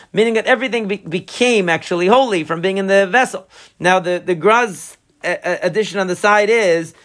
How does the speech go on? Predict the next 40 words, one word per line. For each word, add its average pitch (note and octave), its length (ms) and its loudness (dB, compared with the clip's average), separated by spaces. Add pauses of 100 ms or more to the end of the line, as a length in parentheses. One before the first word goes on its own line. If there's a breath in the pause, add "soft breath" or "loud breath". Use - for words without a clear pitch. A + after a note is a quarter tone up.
(220 soft breath)
that E3+ 120 0
it F3+ 140 0
says A3+ 340 2
actually, E3+ 480 -2
tam-, F3 280 -2
it F3+ 160 -6
says A3 220 2
over G#3+ 180 -2
there, A3 400 2 (340 loud breath)
"Berutzei G3 540 2
lach A3 300 0
kodesh, E3 460 2
berutzei G3 380 0
yavesh A3+ 220 -2
chulin," B3 540 2 (160)
that E3 140 0
it F3+ 120 -6
says A#3+ 160 0
that G#3+ 140 -2
the F#3 160 -10
extra A#3+ 420 -2
parts A3 380 0
on F#3 100 -4
the E3+ 80 -8
top G#3 300 0
of F3 140 -4
the F3 80 -4
dry F3+ 400 0
measure G3 400 0
are F3+ 100 4
not B3+ 380 -2
kodesh D#3 340 -2
because E3+ 220 -6
they G3 80 -2
don't G#3+ 140 -6
actually G#3+ 280 -4
go G#3+ 160 -2
into G#3 160 -4
the A3 60 -2
vessel. C4 340 0